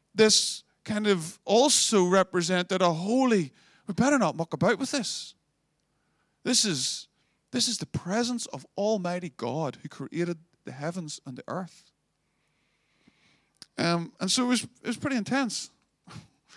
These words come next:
But this became the key object that represented the presence of God with his people. It was everything for the children of Israel. And their lives were ordered about it,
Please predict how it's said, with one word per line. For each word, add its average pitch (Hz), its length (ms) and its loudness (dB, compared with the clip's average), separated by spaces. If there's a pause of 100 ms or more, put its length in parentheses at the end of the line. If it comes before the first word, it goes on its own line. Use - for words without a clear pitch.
(720)
But 226 120 6
this 277 160 4
became 254 320 -2
the 214 60 -2
key 254 260 2
object 202 640 2 (760)
that 175 120 0
represented 196 720 2
the 175 60 -6
presence 196 320 -2
of 175 80 -10
God 151 200 -2
with 160 100 -8
his 156 120 -10
people. 147 340 -6
It 156 100 -8
was 156 220 -6
everything 170 540 -4
for 143 100 -12
the 139 80 -14
children 131 320 -8
of 117 80 -14
Israel. - 300 -14 (1600)
And 143 140 -4
their 139 120 4
lives 143 340 4
were 139 80 -4
ordered 127 320 -4
about 131 260 -6
it, 127 100 -12